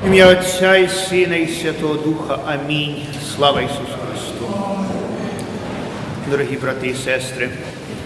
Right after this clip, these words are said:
дослідники Біблії дивуються, чому апостол Лука назвав Наїн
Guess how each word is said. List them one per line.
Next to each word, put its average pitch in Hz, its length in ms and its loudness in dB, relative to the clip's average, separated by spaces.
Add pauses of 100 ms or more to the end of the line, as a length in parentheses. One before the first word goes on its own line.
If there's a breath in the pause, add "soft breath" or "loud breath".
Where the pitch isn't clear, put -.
(300)
дослідники 185 520 0
Біблії 165 680 2 (880)
дивуються, 165 600 4
чому 165 480 -2 (580)
апостол 175 600 2
Лука 160 380 2
назвав 151 1000 0
Наїн 160 500 2